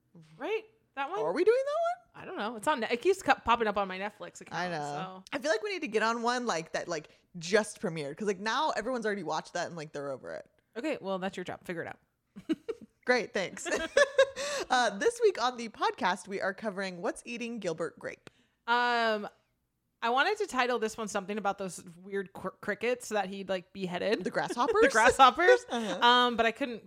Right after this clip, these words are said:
Speaker 1: think of anything good. But don't they always say,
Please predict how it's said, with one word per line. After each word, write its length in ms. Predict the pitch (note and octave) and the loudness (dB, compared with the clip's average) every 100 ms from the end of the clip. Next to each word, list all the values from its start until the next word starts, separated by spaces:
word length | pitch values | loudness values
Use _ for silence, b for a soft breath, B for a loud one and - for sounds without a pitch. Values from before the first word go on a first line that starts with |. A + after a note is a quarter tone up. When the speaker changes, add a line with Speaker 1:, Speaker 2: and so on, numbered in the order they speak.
| _ | _
Speaker 1:
think 140 | G#3 G3+ | -8 -6
of 40 | |
anything 260 | G3 F#3+ F3+ | -6 -6 -6
good. 180 | F3 F3 | -4 2
But 200 | G#3 - B G#3+ - _ _ G#3 | 2 2 B -20 -20 _ _ -6
don't 220 | A3+ D#4 G4 | 2 4 4
they 80 | |
always 220 | F#4 F4 - | 2 2 0
say, 480 | C#4 A#3 A3 A3 | 0 2 2 2